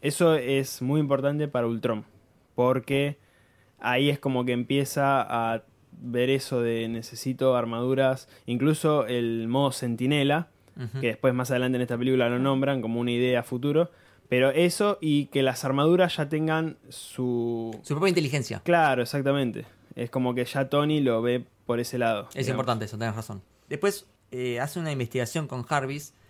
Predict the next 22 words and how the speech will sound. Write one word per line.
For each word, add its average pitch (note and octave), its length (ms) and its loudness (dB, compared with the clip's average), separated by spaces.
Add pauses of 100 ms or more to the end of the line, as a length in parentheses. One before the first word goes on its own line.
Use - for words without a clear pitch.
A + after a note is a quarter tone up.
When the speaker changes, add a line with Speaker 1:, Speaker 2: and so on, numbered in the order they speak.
(600)
Speaker 2:
Eh, A#2+ 200 -2
esta A#2+ 160 -4
parte E3+ 200 0
me D3 60 -2
gusta D3+ 200 -2
mucho D#3 260 -4
porque A2+ 640 -4
usa C#3 380 -2
los A2 160 -8
hologramas, C#3 640 -2 (340)
como C3 240 -4
que A#2 160 -8 (100)
ya E3 200 0
venía F3 200 0
usando, D#3 600 0 (460)
en, A2+ 360 -2
por A#2+ 100 -2
ejemplo, B2+ 200 -4
en A#2+ 80 -4
Iron D#3+ 160 -2
Man D#3 140 -2
uno, D#3+ 340 -4